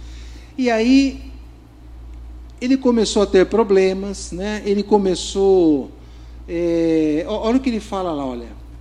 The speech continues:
"Para mim, como também a garantia de triunfo pelo serviço, a assistência a essas crianças, o que me preservaria o coração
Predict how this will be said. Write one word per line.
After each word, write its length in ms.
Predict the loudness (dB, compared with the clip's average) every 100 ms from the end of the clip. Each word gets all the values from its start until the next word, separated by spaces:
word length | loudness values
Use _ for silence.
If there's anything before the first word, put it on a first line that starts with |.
| -6
"Para 240 | -4 -4
mim, 320 | 0 0 0 -2
como 220 | -4 -2
também 340 | -2 -4 -4
a 60 | -4
garantia 400 | -2 -2 -4 -6
de 100 | -6
triunfo 400 | -4 -4 -4 -6
pelo 240 | -2 -2
serviço, 720 | -2 -2 -2 -4 -6 -6 -8 -8
a 160 | -8
assistência 640 | -8 -10 -10 -6 -6 -6 -8
a 160 | -6 -4
essas 500 | -4 -4 -6 -10 -10
crianças, 720 | -6 -6 -2 -4 -6 -12 -14 -16 -16 0
o 140 | 2
que 180 | 4 2
me 160 | 2 0
preservaria 1200 | 4 6 8 8 6 4 4 2 2 0 4 6
o 120 | 6
coração 1040 | 4 2 2 -2 -4 -2 0 2 0 0